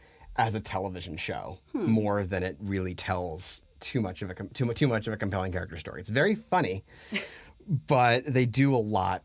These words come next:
Speaker 1: of goofing around in terms of just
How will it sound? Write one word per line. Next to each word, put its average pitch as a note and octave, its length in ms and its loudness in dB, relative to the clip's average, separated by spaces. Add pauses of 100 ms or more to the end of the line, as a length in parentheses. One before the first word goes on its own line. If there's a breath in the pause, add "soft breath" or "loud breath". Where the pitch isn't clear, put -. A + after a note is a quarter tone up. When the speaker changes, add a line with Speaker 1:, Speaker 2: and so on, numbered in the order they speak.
(120)
Speaker 1:
of F2 720 -6 (160)
goofing G#2+ 320 -2
around F#2 360 -6
in F#2 80 -6
terms F2 380 -6
of F2 100 -10
just - 680 -4